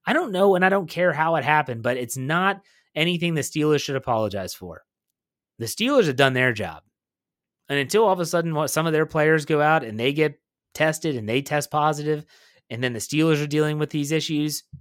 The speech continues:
I, I, I don't think they should apologize for anything. Not at all. Because you know what? The Steelers, if they're doing their job,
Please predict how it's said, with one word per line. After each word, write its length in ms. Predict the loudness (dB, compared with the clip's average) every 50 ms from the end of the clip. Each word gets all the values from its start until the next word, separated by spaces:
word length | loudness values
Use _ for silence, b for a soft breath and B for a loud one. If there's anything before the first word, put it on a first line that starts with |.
| _ _ _ _ _ _ _ _ _ _ _ _ _ _ 0
I, 340 | 0 0 2 2 -2 0 2
I, 80 | 2
I 20 | 4
don't 140 | 4 4 0
think 160 | -2 -2 -2
they 80 | -2
should 160 | -2 -2 -6 -8
apologize 640 | -8 -6 -4 -4 -2 -2 -2 0 0 -2 -2 -2
for 160 | -6 -6 -4 -4
anything. 440 | -4 -4 -6 -10 -14 -18 -20 -20 _ _ _ _ _ _ _ _ _ _ _ _ _ _ _
Not 360 | -4 0 2 2 2 2 0
at 140 | -2 0 2
all. 220 | 2 2 2 0 -4
Because 280 | -8 -8 -8 -8 -6
you 60 | -6
know 140 | -4 -2 0
what? 260 | 2 2 2 2 0 -4 _ _ _ _ _ _ _ _ _
The 60 | -14
Steelers, 440 | -14 -6 -2 0 0 2 2 0 0
if 120 | -2 -2
they're 160 | 2 2 2 4
doing 240 | 2 0 0 2
their 180 | 2 2 2 2
job, 360 | 2 0 -2 -2 -4 -8 -12